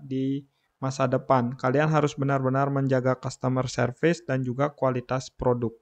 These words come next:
Oke, guys, jadi itu tadi beberapa alasan kenapa toko kalian bisa terkena suspend di Etsy dot com. Jadi, kalian harus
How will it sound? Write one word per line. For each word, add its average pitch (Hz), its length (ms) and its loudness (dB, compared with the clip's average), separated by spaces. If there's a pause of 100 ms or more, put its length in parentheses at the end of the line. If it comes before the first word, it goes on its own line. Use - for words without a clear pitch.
(880)
Oke, 180 160 -2
guys, 190 320 0
jadi 156 320 -2
itu 156 160 -4
tadi 143 240 2
beberapa 139 540 6
alasan 151 760 0
kenapa 139 460 -4
toko 135 800 0
kalian 131 420 0
bisa 135 320 -2
terkena 131 480 -4
suspend 135 540 -4
di 127 100 0
Etsy 127 240 -6
dot 120 240 -6
com. 117 300 -4
Jadi, 131 180 -4
kalian 143 320 -2
harus 143 240 -4